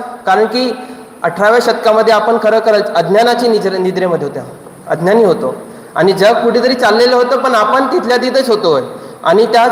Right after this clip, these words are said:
सगळ्या चुकीच्या रूढी परंपरा असतील, त्या चुकीच्या रूढ-, रूढी आणि परंपरांना आपण फेटाळलं पाहिजे आणि त्यातून आपण बाहेर निघालं पाहिजे.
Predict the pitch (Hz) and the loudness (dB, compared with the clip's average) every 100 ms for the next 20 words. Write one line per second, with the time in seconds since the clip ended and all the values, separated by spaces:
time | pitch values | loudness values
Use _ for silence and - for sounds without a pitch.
0 | - 190 208 226 220 196 214 226 196 190 | 0 0 2 2 0 -4 -2 0 2 2
1 | 226 208 196 208 202 185 175 - 175 143 | 0 0 0 0 2 2 0 -2 -4 -4
2 | 139 - - - 202 233 240 - 190 202 | -10 -16 -12 -2 2 2 0 -4 -6 0
3 | 220 202 185 180 165 170 185 208 208 - | 2 2 2 0 0 0 2 2 2 0
4 | 175 196 180 180 190 185 220 240 240 - | -2 0 0 2 2 0 0 -2 -6 -14
5 | - - 160 202 220 233 196 170 151 123 | -8 -4 0 2 4 2 0 -2 -4 -6
6 | - - - 151 165 190 190 170 175 226 | -10 -20 -8 -4 -2 -4 0 0 2 2
7 | 208 214 190 165 160 165 156 143 147 123 | 2 0 0 0 0 0 0 -2 -6 -10
8 | 123 | -12